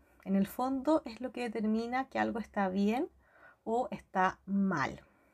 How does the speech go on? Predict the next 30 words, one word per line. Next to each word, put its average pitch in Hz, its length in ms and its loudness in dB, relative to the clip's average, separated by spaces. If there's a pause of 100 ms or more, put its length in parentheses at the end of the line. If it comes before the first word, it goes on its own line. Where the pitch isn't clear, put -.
(340)
¿Ya? 180 280 2
Cuando 180 540 4 (200)
se - 140 0
dice 220 180 2
esta 220 200 -2
frase, 226 580 0
"la 185 200 2
voz 202 440 0
de 185 200 0
la 180 140 2
conciencia", 226 880 -6
¿cierto? - 540 -4 (500)
Em, 175 800 0 (120)
si - 100 -6
estás 208 300 -2
haciendo 190 360 -2
algo 190 260 0
que 180 100 -4
puede 269 380 0
perjudicar 185 460 0
a - 20 0
otra 185 160 0
persona, 160 580 -6 (540)
quizás - 560 -2 (220)
aparece 190 420 0
un 190 80 -2
pensamiento 190 720 -2
que 175 120 -6
te 165 120 -6
dice, 190 440 -4